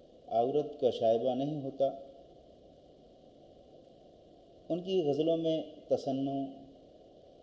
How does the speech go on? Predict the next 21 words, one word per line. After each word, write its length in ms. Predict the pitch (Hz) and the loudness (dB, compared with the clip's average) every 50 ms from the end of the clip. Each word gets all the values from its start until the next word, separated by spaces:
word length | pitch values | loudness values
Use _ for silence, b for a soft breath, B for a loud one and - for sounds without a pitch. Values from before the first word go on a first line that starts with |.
| - - - - - - - - - - - - - - - - - - - - - - | -20 -20 -20 -20 -20 -20 -20 -20 -20 -20 -20 -20 -20 -20 -20 -20 -20 -20 -20 -20 -16 -8
या 220 | 117 113 117 117 117 113 117 117 - - - - - - - - - | -2 2 2 2 2 2 0 -2 -6 -10 -16 -18 -20 -20 -18 -6 0
आराइश 380 | 120 117 113 - 113 - - - | 0 2 4 4 2 0 -2 -4
व 60 | 123 | -6
ज़ेबाइश 580 | 107 110 113 110 110 110 107 110 131 135 - - - - - - - - - - - - - - - - - - - - - - - - - - | -2 0 0 0 2 4 2 2 2 -2 -4 -8 -12 -16 -18 -20 -20 -20 -20 -20 -20 -20 -20 -20 -20 -20 -20 -20 -20 -20 -20 -20 -20 -20 -20 -16
या 260 | 131 120 135 147 139 113 101 - - - - - 139 | -8 2 6 8 8 8 6 4 0 -6 -10 -6 -6
उनसे, 240 | 135 127 - - 127 - - - - - - - - - - - - | -6 -4 -4 -4 -6 -6 -8 -14 -20 -20 -20 -20 -20 -20 -20 -18 -12
उनके 240 | - 147 139 147 139 | -10 -6 -2 -2 0
दौर 300 | 120 131 127 135 139 139 | 4 4 6 6 4 2
से 160 | 135 - 131 120 | 0 -4 -6 -4
पहले 360 | - 131 127 135 139 139 113 98 101 - - - - - - - - - - - - - - - - - - - - - - - - - - | 0 2 2 2 4 4 2 2 0 -2 -8 -14 -18 -20 -20 -20 -20 -20 -20 -20 -20 -20 -20 -20 -20 -20 -20 -20 -20 -20 -20 -20 -20 -20 -10
जो 180 | 113 123 120 | -4 -4 -4
शायरी, 440 | 110 - - 120 120 123 123 127 131 139 131 131 | -2 2 4 6 6 6 6 4 2 0 -2 -2
ईहाम 380 | 123 120 110 120 117 117 117 110 | -2 -2 -2 -2 -4 -4 -4 -2
गोई 200 | 120 127 139 131 | 0 0 0 -2
की 140 | 135 131 117 | -2 -6 -6
शायरी 360 | - 113 110 113 123 143 143 | -2 0 2 2 2 0 -2
चल 180 | - 117 107 104 | -2 -2 -2 -2
रही 220 | 104 110 127 147 | -4 -4 -6 -6
थी, 260 | 139 - - 95 92 - - - - - - - - - - - - - - | -8 -10 -12 -14 -14 -16 -18 -20 -20 -20 -20 -20 -20 -20 -20 -20 -20 -14 -4
ईहाम 360 | 120 123 117 117 123 131 131 120 | -2 0 0 0 -2 -4 -4 -2
गोई 360 | 120 131 139 147 151 156 151 | 0 0 2 2 0 -2 -4